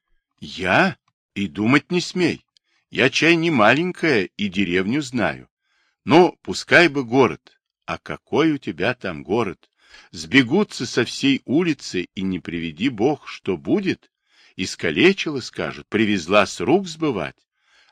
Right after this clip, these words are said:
А кто такая, откуда, где документы?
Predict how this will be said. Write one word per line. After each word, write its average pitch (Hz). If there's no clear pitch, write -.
А 107
кто -
такая, 113
откуда, 139
где 131
документы? 101